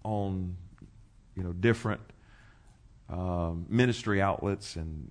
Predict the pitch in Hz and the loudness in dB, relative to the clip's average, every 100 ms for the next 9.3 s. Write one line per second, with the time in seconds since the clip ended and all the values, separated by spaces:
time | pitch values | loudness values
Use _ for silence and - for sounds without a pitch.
0 | - 92 98 104 104 123 117 110 98 98 | -14 -8 -2 -2 2 2 2 2 -4 -6
1 | - - - - 101 110 104 104 98 95 | -18 -20 -20 -8 2 2 4 2 2 2
2 | 92 90 - 90 87 - 98 92 - 131 | 2 0 -4 -6 -6 -6 -4 -4 -4 -2
3 | 123 135 117 101 95 95 98 101 110 98 | 2 4 4 4 4 2 -2 -2 -2 2
4 | 85 85 82 - 95 92 92 90 90 - | 2 2 -2 -4 0 0 2 2 0 0
5 | 95 92 85 90 - - - - - - | 0 0 0 -2 -4 -20 -20 -20 -20 -20
6 | - - - - - - - 143 170 156 | -20 -20 -20 -20 -20 -16 4 6 6 4
7 | 143 120 110 90 - - - 135 143 135 | 4 6 6 4 0 -8 0 2 4 4
8 | - 165 156 143 - 123 110 - 131 120 | 6 6 6 2 0 2 2 2 6 6
9 | 120 117 | 6 2